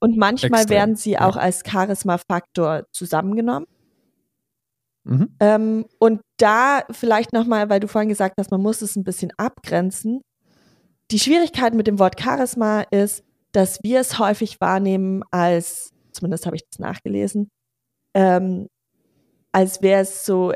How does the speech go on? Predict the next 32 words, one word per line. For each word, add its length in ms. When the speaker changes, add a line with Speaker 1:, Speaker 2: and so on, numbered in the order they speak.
Speaker 1:
etwas, 800
ein, 200
ein, 260
ein 140
Geschenk. 460
So 180
ein 260
Speaker 2:
So 160
Gott 220
gegeben. 420
Speaker 1:
Genau, 220
Speaker 2:
Ja, 80
Speaker 1:
so 140
Gott 180
Speaker 2:
ja. 60
Speaker 1:
gegeben 560
und 420
der 120
eine 220
hat's, 200
der 160
andere 340
nicht. 200
Aber 460
Speaker 2:
Ja. 140
Speaker 1:
hier 440
ist 160
es 120
tatsächlich 760
dann 260
eher 180
diese, 500